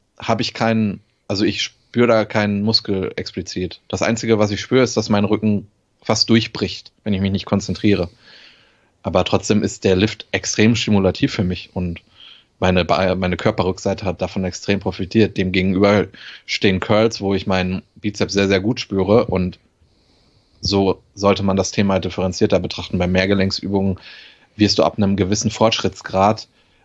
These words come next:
oder, äh, ab einem gewissen Fortschrittsgrad wird das Muskelgefühl wahrscheinlich leiden, aber nicht dein, äh, dein Fortschritt. Du wirst halt einfach so hohe absolute Intensitäten bewegen, dass,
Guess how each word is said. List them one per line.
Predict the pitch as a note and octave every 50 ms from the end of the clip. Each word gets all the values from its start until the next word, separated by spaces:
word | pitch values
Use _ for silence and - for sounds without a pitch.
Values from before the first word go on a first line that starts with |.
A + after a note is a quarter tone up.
| _ _ -
oder, | A2 F#2+ G2 F#2+ F#2+ - _ _ _ _ _
äh, | - G2+ - - G2
ab | - F#2 -
einem | A2+ G#2+ G2+
gewissen | G2+ G2 G2+ F#2+ - A2
Fortschrittsgrad | G#2 - G#2 G#2 G#2 - - G#2 F#2 - - - - G2 G2 G2+ G2+ G2+ - G2
wird | G2+ G#2 G2+ -
das | F#2+ F#2 -
Muskelgefühl | A2 G#2+ - - - F#2+ F#2 - - - G#2 G2 F#2 - -
wahrscheinlich | - E2+ - - G2+ A2 A#2 A2+ F#2+ F2
leiden, | F#2 F#2 F#2+ G#2+ B2 A2+ G2 F2
aber | E2 F2+ F2+ F2
nicht | F#2 G2 - -
dein, | - F2+ F#2+ F2+ F2+ F2+
äh, | - - D#2+ F2+ F2+ D#2+ - -
dein | - F2 F2+ E2+
Fortschritt. | - - A2 A2+ A2 - - F2 E2+ - - _ _ _ _ _ _ _ _ _ -
Du | - F#2
wirst | G#2 A2 A2 G#2
halt | G#2 -
einfach | - G2+ - G2+ -
so | - - A2+ B2 A2+
hohe | C#3 D3+ C#3+ -
absolute | - - - - - B2+ B2+ B2 - -
Intensitäten | G2 G#2+ G#2+ A2 G#2 F#2+ F#2+ F#2+ - C#3+ D3 - G#2+
bewegen, | G#2 F2+ F#2 G2 G2 G2 F#2 F#2+ - - - - - _ _ _ _ _
dass, | - G2 - - -